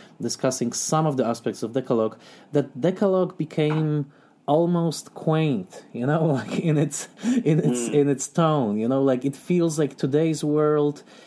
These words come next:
Speaker 1: is so polarized and so, you know, like, with social media and all the craziness going on politically, like, it seems that Decalogue is almost like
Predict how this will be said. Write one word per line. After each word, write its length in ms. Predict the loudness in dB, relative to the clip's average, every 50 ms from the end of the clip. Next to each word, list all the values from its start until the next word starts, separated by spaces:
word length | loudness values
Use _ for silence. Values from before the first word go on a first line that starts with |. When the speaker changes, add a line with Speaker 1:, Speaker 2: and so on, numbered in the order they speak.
| -20 -8 -6
Speaker 1:
is 180 | -6 -4 -4
so 460 | -6 -8 -2 0 2 2 4 2 0 0
polarized 880 | 0 0 2 2 4 4 2 2 2 2 2 2 0 0 -2 -2 -4
and 120 | -4 -4 -4
so, 400 | -6 -4 -2 0 2 2 2 2
you 80 | 0 2
know, 100 | 2 2
like, 120 | 2 0
with 120 | 0 -2 -2
social 400 | -2 -2 -2 -2 -2 -2 -2 -2
media 420 | 0 0 0 0 0 0 0 0 0
and 140 | 0 0
all 120 | -2 -2 -4
the 80 | -4
craziness 640 | -8 -6 -2 0 0 0 0 0 0 0 0 -2 -2
going 320 | -2 -2 -2 0 0 0 0
on 140 | -2 -2
politically, 680 | -2 0 0 2 2 2 0 0 0 0 0 0 -2 -4 -10 -18 -20 -20 -20 -20 -20 -20 -20 -8 -2
like, 260 | 2 2 2 2 0 -2
it 180 | -2 -2 -2
seems 480 | -6 -6 -4 -2 0 0 2 0 0 0
that 240 | -2 -2 -2 -6 -4 -2
Decalogue 460 | -2 0 0 0 2 2 2 0 -2
is 140 | -4 -4 -2
almost 680 | 2 2 4 4 4 2 2 2 0 -2 -2 -4 -2 0
like 300 | 0 0 0 -2 -8